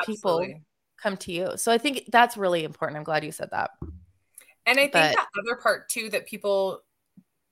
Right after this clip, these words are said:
Speaker 2: don't realize or think about is I can tell you exactly what I did, like, down to every single step, but, like, maybe one person will do it. You'll listen to me and
Speaker 1: That's
Speaker 2: you'll
Speaker 1: so
Speaker 2: listen to
Speaker 1: true.
Speaker 2: what I say,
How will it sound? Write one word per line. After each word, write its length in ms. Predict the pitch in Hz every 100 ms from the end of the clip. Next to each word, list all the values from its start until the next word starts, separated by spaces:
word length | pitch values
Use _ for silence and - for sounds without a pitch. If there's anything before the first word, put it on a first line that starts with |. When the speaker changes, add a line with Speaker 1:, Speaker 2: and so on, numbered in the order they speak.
| _
Speaker 2:
don't 280 | 202 185 151
realize 480 | 180 180 175 180 180
or 100 | 156
think 240 | 185 180
about 420 | 196 208 220 220 -
is 280 | 185 175 - _
I 200 | 175 185
can 240 | - 370
tell 200 | 349 -
you 180 | 196 196
exactly 520 | 151 - 151 170 202
what 160 | 175 175
I 120 | 170
did, 360 | 160 131 127 190
like, 200 | - 160 - -
down 520 | 175 160 180 196 190 -
to 240 | 208 190 -
every 340 | 175 175 170 185
single 400 | 185 180 180 190
step, 480 | - - 143 254 - - _ _ _ -
but, 120 | 190
like, 200 | 185 180
maybe 400 | 170 170 165 156
one 220 | 147 160
person 300 | 156 - -
will 100 | 147
do 140 | 151 -
it. 220 | - - _ _ _ _ _ _
You'll 180 | 220 226
listen 340 | 202 - 359
to 160 | - 190
me 180 | 131 131
and 100 | 214
Speaker 1:
That's 80 | 185
Speaker 2:
you'll 100 | 180
Speaker 1:
so 40 |
Speaker 2:
listen 300 | 185 214 254
to 60 | 208
Speaker 1:
true. 80 | 226
Speaker 2:
what 180 | 214 196
I 140 | 208
say, 540 | 208 226 185 139 147